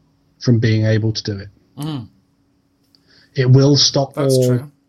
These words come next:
Speaker 1: random shops from being able to do it.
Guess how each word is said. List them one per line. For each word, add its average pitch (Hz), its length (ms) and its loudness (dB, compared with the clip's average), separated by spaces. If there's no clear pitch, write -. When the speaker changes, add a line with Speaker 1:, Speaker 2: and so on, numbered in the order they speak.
Speaker 1:
random 127 720 2
shops - 640 -4
from 117 140 -2
being 110 180 -2
able 107 240 -4
to - 80 -10
do 107 140 -8
it. 87 100 -14